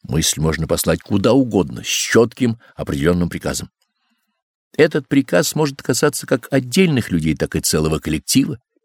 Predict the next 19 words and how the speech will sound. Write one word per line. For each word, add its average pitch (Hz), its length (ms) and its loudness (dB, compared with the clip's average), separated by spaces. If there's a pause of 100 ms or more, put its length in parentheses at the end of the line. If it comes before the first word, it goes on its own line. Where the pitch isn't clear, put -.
(160)
и 131 120 -2
даже 80 320 2
народа, 87 500 2
и 80 60 -8
даже 71 240 -10
планеты. 90 500 -2 (880)
Этот 92 440 0
приказ 90 500 0
может 87 240 0
касаться - 420 -2
событий 87 400 -2
как 82 200 -4
в 78 40 -6
жизни 82 360 0
людей, 82 420 0 (220)
так 90 140 -4
и 92 40 2
целых 95 300 4
государств. 87 680 -2